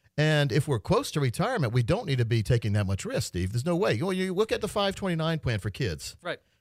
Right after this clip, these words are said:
Speaker 1: All right, so I'm in the target date fund for my daughter. That's the only time I like target date funds, by the way,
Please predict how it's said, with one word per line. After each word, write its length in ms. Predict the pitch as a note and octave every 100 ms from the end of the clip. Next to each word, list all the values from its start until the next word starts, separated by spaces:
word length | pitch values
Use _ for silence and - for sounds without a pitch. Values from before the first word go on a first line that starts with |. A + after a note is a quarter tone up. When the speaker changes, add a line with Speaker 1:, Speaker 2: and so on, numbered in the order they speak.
| -
Speaker 1:
All 60 |
right, 140 | C3 B2
so 140 | C#3+
I'm 180 | C#3 G3+
in 80 | F3
the 60 |
target 340 | D3 D3+ D3 C#3
date 180 | B2+ A#2
fund 220 | C3 A#2
for 60 |
my 120 | B2 A2+
daughter. 260 | B2+ G#2+
That's 120 | A#2+ -
the 60 |
only 240 | - F3 F3+
time 220 | D#3+ D3
I 40 |
like 220 | B2+ B2+
target 320 | - B2+ A2 F2
date 180 | F2+
funds, 240 | - F2 E2
by 140 | F#2
the 80 | D2
way, 260 | D#2+ C2+